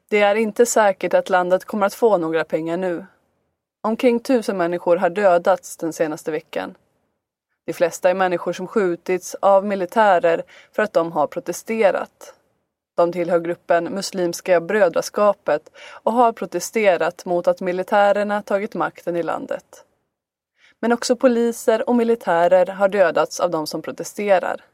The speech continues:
Många kristna har också dödats och kyrkor har bränts. De kristna beskylls av en del i Muslimska brödraskapet för att vara på militärernas sida.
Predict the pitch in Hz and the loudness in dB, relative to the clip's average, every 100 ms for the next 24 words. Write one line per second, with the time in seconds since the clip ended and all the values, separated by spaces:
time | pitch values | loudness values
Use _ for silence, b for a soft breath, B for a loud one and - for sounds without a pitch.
0 | _ _ _ _ _ _ _ _ _ 190 | _ _ _ _ _ _ _ _ _ -2
1 | 180 170 - 214 - - 196 220 202 - | 0 -2 -2 -6 -6 -4 -2 0 0 -2
2 | 190 202 185 190 196 - - 220 - 202 | 0 2 4 2 0 -4 -8 -6 -4 -4
3 | 160 196 190 156 151 202 196 185 214 - | -4 -6 -2 -2 -2 0 0 -2 -12 -18
4 | - _ _ _ _ _ _ _ _ _ | -20 _ _ _ _ _ _ _ _ _
5 | _ _ _ _ _ 202 190 185 - 233 | _ _ _ _ _ 0 0 0 -4 -4
6 | - 220 220 226 - 180 - 190 196 180 | -4 -2 0 0 -2 -4 -2 0 0 -2
7 | 170 170 170 - 190 185 - 170 165 180 | 0 0 0 -4 -6 -6 -4 -4 -4 -6
8 | 170 180 160 - 160 156 - 160 - - | 2 2 2 -2 -2 -2 -4 -6 -6 -20
9 | B B B 220 220 226 185 160 170 - | B B B -2 0 2 2 2 0 0
10 | 160 160 175 180 180 160 156 156 156 143 | -2 -2 -2 -2 -2 -2 -2 -4 -6 -10
11 | - - - 170 165 190 185 | -14 -16 -8 -6 0 0 -2